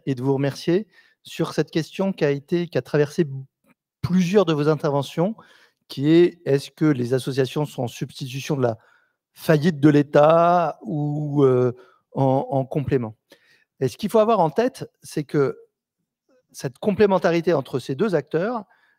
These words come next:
n'est pas fixe dans le temps. Si je prends la question de la santé, il y a vingt-cinq ans, avant qu'il y ait la C M U, Médecins du Monde avait, rue du Jura, euh, dans Paris et dans quelques endroits,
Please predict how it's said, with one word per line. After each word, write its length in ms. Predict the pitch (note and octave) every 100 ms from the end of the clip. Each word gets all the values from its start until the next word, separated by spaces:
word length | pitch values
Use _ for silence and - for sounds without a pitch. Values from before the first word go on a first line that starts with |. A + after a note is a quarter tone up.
| _
n'est 160 | C3 D3+
pas 140 | F#3+
fixe 340 | D#3 - A#3 D#3
dans 140 | D#3+
le 60 | C#3+
temps. 220 | B2+ G2+
Si 200 | - A3
je 60 | F#3+
prends 180 | B3+
la 140 | C4 F#3+
question 260 | - E3
de 60 | A#3
la 80 | D3+
santé, 540 | - D3+ - D3+ C4 _ _ _ _
il 80 | -
y 60 | C#3
a 40 |
vingt-cinq 500 | D3 B3+ C4 G3 D#3
ans, 300 | D#3 C4 - _ _ _ _ _ _ _
avant 300 | D#3+ F#3+ A3
qu'il 180 | -
y 40 | D3
ait 20 |
la 140 | B2+
C 320 | A#2 - - C3+
M 100 | C#3+
U, 220 | C4+ - _ _ _ _ _ _ _ _ _ _ _ _ _ _ _ _ _ _ _ _ _ _
Médecins 380 | D3+ E3 G#3 G#3+
du 100 | F3
Monde 380 | D#3 F3+ C4 - _ _
avait, 480 | - D#3 D3+ C#3 -
rue 220 | A#2 B2+ F3+
du 100 | F3
Jura, 640 | D#3+ D#3 C#3+ C#3+ D#3 C3
euh, 320 | A2+ A2 A2+
dans 220 | A2 A#2
Paris 300 | A#2+ A#2+ C3+
et 80 | C#3+
dans 100 | B2
quelques 320 | G#2+ C#3+ B2+ A#2
endroits, 380 | A#2+ B2+ A3